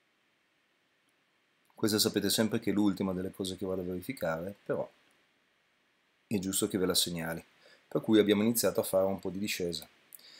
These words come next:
Anche perché, ricordiamoci che un T inverso dura in media otto T meno tre, quindi siamo già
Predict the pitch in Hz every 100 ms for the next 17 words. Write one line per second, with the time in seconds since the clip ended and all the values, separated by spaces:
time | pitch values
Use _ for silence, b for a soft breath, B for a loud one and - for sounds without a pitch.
0 | B B - 160 113 104 113 92 95 110
1 | - - - 101 113 143 127 101 95 87
2 | 85 98 - _ _ _ _ _ _ _
3 | _ _ _ - 127 123 160 113 98 85
4 | 80 - 92 123 - _ _ _ - 110
5 | 143 90 90 113 - _ _ _ _ _
6 | _ _ _ _ _ _ _ _ _ _
7 | _ _ 107 107 147 143 95 92 95 104
8 | 107 101 92 98 87 123 117 90 - _
9 | - - - 113 101 131 147 120 92 87